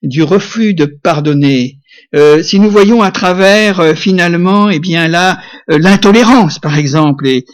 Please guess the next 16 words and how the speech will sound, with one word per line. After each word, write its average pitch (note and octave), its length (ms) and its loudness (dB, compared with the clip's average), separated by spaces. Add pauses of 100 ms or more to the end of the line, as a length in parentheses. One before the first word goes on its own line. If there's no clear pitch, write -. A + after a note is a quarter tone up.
(220)
et, D#3 260 0
et D3 60 2
d'autres E3 380 -4
choses, E3 460 -6 (380)
ben, C#3 180 -2
nous C#3+ 200 -2
allons C#3+ 480 0
tout C3+ 140 -8
simplement C#3 420 -4
manquer D3 260 -6
de C#3 60 -20
compassion. D3+ 480 -8 (540)
Eh, C#3+ 220 -2
c'est C#3 280 -6
pas, D3+ 420 0
euh, B2+ 80 -8